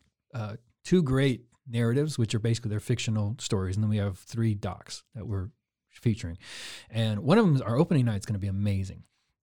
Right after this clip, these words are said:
Uh, it's called Electric Jesus. And if anyone grew up in the eighties and nineties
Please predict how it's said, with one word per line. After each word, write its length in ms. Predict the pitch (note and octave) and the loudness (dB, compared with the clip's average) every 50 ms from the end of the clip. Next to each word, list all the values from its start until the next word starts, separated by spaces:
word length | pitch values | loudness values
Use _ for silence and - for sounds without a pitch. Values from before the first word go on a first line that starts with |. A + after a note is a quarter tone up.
| _ - - - | _ -20 -10 -6
Uh, 200 | A#2 A2+ G#2 G2 | -4 -4 -4 -4
it's 100 | A2+ - | -6 -6
called 180 | - - E3 C3+ | -4 0 0 2
Electric 340 | A#2+ A2+ B2 C#3 - D#3 D3+ | 2 2 2 0 -2 -4 -4
Jesus. 500 | C#3+ - C#3 A#2+ F#2 F#2+ A2+ - - - - _ _ _ _ - - _ _ _ _ _ _ - | 0 0 0 0 0 -2 -4 -6 -8 -12 -18 _ _ _ _ -20 -20 _ _ _ _ _ _ -6
And 420 | C#3+ C#3 C3 B2+ A#2+ A2+ A#2+ - - - - - | -2 0 0 2 2 0 0 -2 -6 -12 -14 -8
if 120 | A#2+ A2+ | -4 -2
anyone 300 | D3 D#3+ F#3+ G3 F#3 E3+ | 0 2 2 4 4 4
grew 280 | C3+ C#3 D3 D3 C#3 B2+ | 4 6 6 6 6 6
up 260 | A#2 A2+ A#2 - - - _ _ _ _ _ _ _ _ _ _ - | 6 4 4 2 -2 -8 _ _ _ _ _ _ _ _ _ _ -8
in 100 | A2+ G#2 | -6 -4
the 80 | G#2+ A#2 | -2 2
eighties 280 | B2+ C#3+ D#3 D#3 C#3+ | 4 6 6 8 6
and 120 | C#3 B2 A#2+ | 6 6 4
nineties 640 | A2 A2 A2 G#2+ G2 F#2 F#2 F2+ F#2+ - - - | 4 4 4 2 2 0 -2 -4 -6 -8 -10 -12